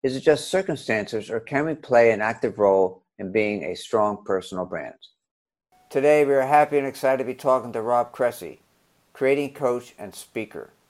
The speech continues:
Rob's purpose is to be a positive force for good that leads others to what's possible. Rob is currently working on a new digital platform around personal growth titled I Am Great.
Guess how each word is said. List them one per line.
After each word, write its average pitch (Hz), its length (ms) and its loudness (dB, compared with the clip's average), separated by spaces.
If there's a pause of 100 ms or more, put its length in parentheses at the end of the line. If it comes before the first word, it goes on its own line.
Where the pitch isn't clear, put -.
(340)
Rob's 127 300 0
purpose 151 540 0
is 110 480 -6 (520)
to - 80 -10
be 117 140 -4
a 120 200 -2
positive 143 560 2
force 123 400 -4
for - 220 -10
good 107 520 0 (240)
that 113 120 -6
leads 117 400 -6
others 113 540 -4 (460)
to 113 100 -8
what's 104 180 -4
possible. - 580 -6 (800)
Rob 131 280 2
is 113 120 -12
currently 151 400 -6
working 120 520 -6
on 110 180 -10
a 107 100 -8
new 135 380 -6
digital 131 460 -2
platform 101 720 -4
around 98 500 -6
personal 113 460 -6
growth 101 460 -6 (420)
titled 101 480 -2 (520)
I 123 180 -2
Am 113 260 -6
Great. 101 540 -8